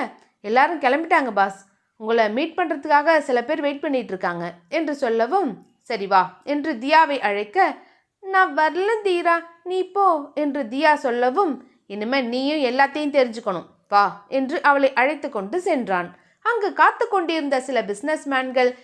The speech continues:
மீடியாக்காரர்கள் என்று அனைவரையும் சந்தித்தான் தீரன். தியாவிற்கு எதுவும் புரியவில்லை என்றாலும் அவர்கள் பேசிக்கொண்டிருப்பதை கவனித்து கொண்டிருந்தாள். எல்லோரும் கிளம்பிவிட தீரன், "சரவணா,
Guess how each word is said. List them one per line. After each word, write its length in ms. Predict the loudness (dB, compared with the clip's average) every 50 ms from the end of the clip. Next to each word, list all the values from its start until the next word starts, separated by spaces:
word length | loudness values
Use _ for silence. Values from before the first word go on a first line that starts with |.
| _ _ _ -10
மீடியாக்காரர்கள் 840 | -6 -6 -2 2 2 2 2 4 4 4 4 4 2 -2 -4 -4 -4 -2
என்று 280 | -2 -2 -2 0 -2 -2
அனைவரையும் 640 | -2 0 0 0 2 2 2 2 2 2 -2 -4 -4
சந்தித்தான் 580 | -2 -2 -2 -2 -4 -8 -6 -6 -4 -4 -4 -2
தீரன். 380 | -2 -2 -2 -2 -2 -4 -6 -8 -14 _ _ _ _ _ _ -8
தியாவிற்கு 560 | 0 4 4 4 4 4 0 -4 -2 2 2 2 2
எதுவும் 400 | 2 0 -2 0 0 0 -2 -2
புரியவில்லை 560 | -4 -4 -4 -2 -2 -2 -2 0 0 0 0 0
என்றாலும் 560 | 0 -2 -2 0 2 2 2 4 2 0 -2 -4 -10 -16 _ _ _ 2
அவர்கள் 360 | 4 4 4 2 -2 -2 -4
பேசிக்கொண்டிருப்பதை 1040 | -4 -4 -4 -2 0 0 0 0 -2 -4 -2 -2 -4 -4 -4 -4 -4 -2 0 0 2
கவனித்து 420 | 4 4 4 4 2 -2 -4 -6 -4
கொண்டிருந்தாள். 640 | -4 -2 -2 -2 -2 -2 -2 -4 -2 -2 -2 -2 -4 -8 -14 _ _ _ _ -2
எல்லோரும் 460 | 0 2 4 6 6 6 4 2 0
கிளம்பிவிட 540 | 0 2 2 2 2 0 -2 -4 -2 0 0 0 0
தீரன், 380 | 0 -4 -2 -2 0 0 -2 -2 -6 -10 -16 _ _ _
"சரவணா, 420 | -2 0 2 2 2 4 2 2